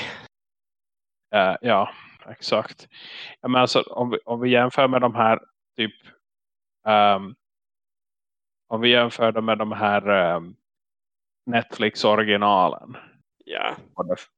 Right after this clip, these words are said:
Speaker 1: både som film och serie, så att, oh, oh lord.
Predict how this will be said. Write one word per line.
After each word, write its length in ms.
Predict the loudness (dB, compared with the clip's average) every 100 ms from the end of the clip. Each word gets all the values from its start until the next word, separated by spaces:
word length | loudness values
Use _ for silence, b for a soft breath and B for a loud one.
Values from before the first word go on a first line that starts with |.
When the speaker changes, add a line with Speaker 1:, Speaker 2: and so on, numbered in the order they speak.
| _ _
Speaker 1:
både 560 | -4 0 2 2 0 -6
som 180 | -10 -6
film 280 | -2 -2 -4
och 80 | -4
serie, 380 | 0 2 0
så 100 | -4
att, 140 | -6 -4
oh, 360 | -2 -2 -2 -2
oh 200 | -2 0
lord. 380 | 0 0 -2